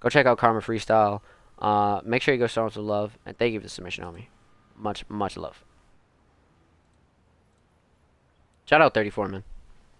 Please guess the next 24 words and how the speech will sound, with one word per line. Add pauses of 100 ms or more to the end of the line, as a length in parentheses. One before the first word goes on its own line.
(420)
It's
good, (460)
good,
uh, (280)
good
submission
right
there,
and
two
fine-ass
visuals,
man.
That's
some (120)
fucking
work
I
like
to
see,
baby. (2750)
Let's
go.